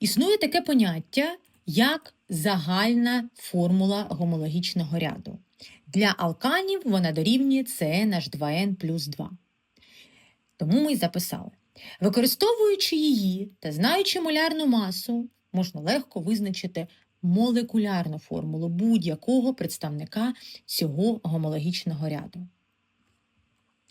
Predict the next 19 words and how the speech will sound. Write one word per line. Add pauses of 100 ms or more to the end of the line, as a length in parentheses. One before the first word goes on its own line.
(120)
І
так,
записали (960)
знайти (800)
формулу
алкану. (840)
Як
ми
будемо (100)
це
робити? (840)
У
задачі
зазначена
відносна
густина
алкану
за
водним.